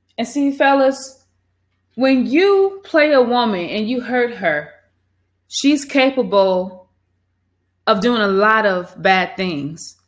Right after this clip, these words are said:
Because when a woman is hurt and her heart is being played, there's no limits to where her rage can take her.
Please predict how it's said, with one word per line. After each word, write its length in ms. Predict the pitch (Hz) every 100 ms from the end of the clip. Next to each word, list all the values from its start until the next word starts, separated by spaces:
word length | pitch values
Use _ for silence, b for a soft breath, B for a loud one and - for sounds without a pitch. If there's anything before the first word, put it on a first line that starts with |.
| _ _
Because 440 | 208 214 233 220 196
when 140 | 247
a 100 | 247
woman 340 | 233 285 330 269
is 180 | 214
hurt 580 | - 247 233 311 - - _ _ _ _ -
and 160 | 208 220
her 140 | 226
heart 420 | 208 233 240 254
is 180 | 214 185
being 320 | 185 214 185
played, 640 | 185 226 220 185 151 147 165 _ _ _ _ _ _ _ -
there's 240 | 240 220
no 220 | 247 254
limits 720 | 240 214 240 233 180 180 - -
to 100 | 196
where 200 | 202 196
her 200 | 208 175
rage 640 | 190 190 175 175 - - _
can 180 | - 247
take 320 | 254 330 330
her. 240 | 165 127